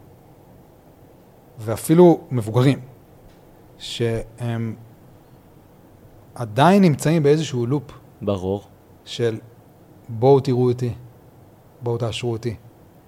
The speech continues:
Speaker 1: והאומנות שלהם היא במקום להיות הכלי הזה. כאילו, מה שאני אומר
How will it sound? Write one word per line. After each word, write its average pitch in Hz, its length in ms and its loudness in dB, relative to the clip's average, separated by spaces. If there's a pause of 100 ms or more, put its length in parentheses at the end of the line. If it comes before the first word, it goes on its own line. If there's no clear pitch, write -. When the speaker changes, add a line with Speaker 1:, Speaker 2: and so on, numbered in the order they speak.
(500)
Speaker 1:
והאומנות 127 500 2
שלהם 151 320 2 (1000)
היא 123 300 -2 (420)
במקום 127 520 0 (640)
להיות 135 300 4
הכלי 151 420 2
הזה. 110 220 2 (640)
כאילו, 175 240 6 (200)
מה 170 140 2
שאני 196 200 2
אומר 180 280 0